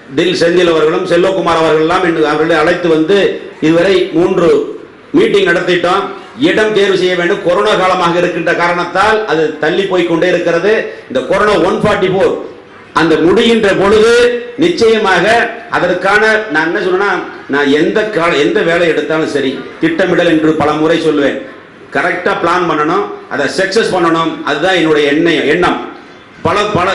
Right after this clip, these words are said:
பல தடவை சொல்லியிருக்கிறேன். நம்ம நீங்க சொல்-, சொல்-, நினைச்சு பார்க்க சொல்லலாம். அப்துல் கலாம் அவர்கள் சொல்லும் பொழுது கனவு காண்கள் என்று சொன்னார். அது நான் ராத்திரியில கண்ட க-, காண்ற கனவல்ல, பகல்ல சொல்ற, மனதுக்குள்ளே உருவகப்படுத்திக் கொள்வதுதான் இந்த கனவு.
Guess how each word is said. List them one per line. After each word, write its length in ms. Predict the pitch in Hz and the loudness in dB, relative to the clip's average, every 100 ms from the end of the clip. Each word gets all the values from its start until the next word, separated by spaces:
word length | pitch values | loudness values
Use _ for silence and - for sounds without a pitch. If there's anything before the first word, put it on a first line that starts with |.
| 170 | -2
பல 160 | 180 208 | -2 0
தடவை 220 | 240 220 | 2 2
சொல்லியிருக்கிறேன். 460 | 208 202 139 - | 2 0 0 -4
நம்ம 300 | 131 160 180 | -4 -2 -2
நீங்க 460 | 170 160 175 165 160 | -2 0 2 2 0
சொல்-, 140 | 180 - | -2 -2
சொல்-, 140 | 170 | 0
நினைச்சு 260 | 175 214 - | 0 0 -2
பார்க்க 560 | 185 156 139 143 - | -2 -4 -2 -2 -2
சொல்லலாம். 680 | 143 175 190 196 214 - - - - - | -2 -2 0 0 -2 -6 -12 -18 -20 -6
அப்துல் 360 | 151 165 226 208 | -4 0 0 2
கலாம் 220 | 185 180 | 0 0
அவர்கள் 220 | 170 170 | -2 0
சொல்லும் 240 | 170 170 | 0 0
பொழுது 200 | 170 196 | 0 0
கனவு 320 | - 160 190 165 | 0 0 0 0
காண்கள் 300 | 170 156 165 | 0 2 2
என்று 220 | 156 151 | 0 -2
சொன்னார். 540 | 151 151 151 - - - - | 0 0 0 -2 -8 -16 -8
அது 360 | 143 147 123 143 135 | -2 -2 -2 -6 -4
நான் 200 | 131 127 | -2 0
ராத்திரியில 760 | 156 170 180 175 156 143 147 | 0 0 2 2 0 0 -2
கண்ட 260 | 147 165 156 | -2 -2 -2
க-, 240 | 139 143 127 143 131 127 - - - | 0 -2 0 -2 -2 -4 -8 -8 -4
காண்ற 260 | 160 156 | 0 0
கனவல்ல, 500 | 147 151 165 156 147 156 - - - - - | -2 0 0 -2 0 0 -2 -4 -14 -20 -6
பகல்ல 420 | 160 180 226 220 | -4 -2 0 0
சொல்ற, 340 | 190 180 170 160 143 - - - | -2 -2 0 0 -2 -4 -4 -2
மனதுக்குள்ளே 640 | 196 226 240 220 214 214 214 - 151 | 0 0 0 2 2 2 -2 -4 0
உருவகப்படுத்திக் 680 | 202 240 240 214 202 196 180 | 2 2 2 0 -2 -4 -2
கொள்வதுதான் 480 | 185 190 175 214 | 0 0 0 0
இந்த 200 | 208 185 | 0 0
கனவு. 280 | - 175 175 | -2 -2 -2